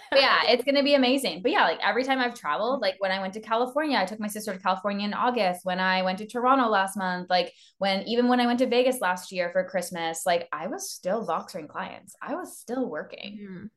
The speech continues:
Speaker 1: I was still, I still took calls. Like, when I went to California, I still did my mini money, my mastermind call on that Wednesday. Like,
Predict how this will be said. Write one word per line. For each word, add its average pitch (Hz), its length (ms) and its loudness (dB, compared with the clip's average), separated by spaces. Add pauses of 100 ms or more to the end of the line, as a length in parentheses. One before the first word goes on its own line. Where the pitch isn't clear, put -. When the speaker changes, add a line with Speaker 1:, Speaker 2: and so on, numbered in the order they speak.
Speaker 1:
I 202 140 0
was 392 180 -6
still, 247 400 0
I - 180 2
still 269 360 2
took 254 240 -2
calls. 214 280 2
Like, 160 120 -4
when 175 100 -2
I 180 100 -2
went 277 120 -2
to 269 80 -4
California, 240 500 -2
I 240 120 -2
still 220 240 0
did 262 140 2
my 247 120 0
mini 226 180 -2
money, 226 180 -2
my 208 140 0
mastermind 196 480 -4
call 170 160 0
on 175 80 -2
that 180 180 0
Wednesday. 190 440 0
Like, 156 220 -2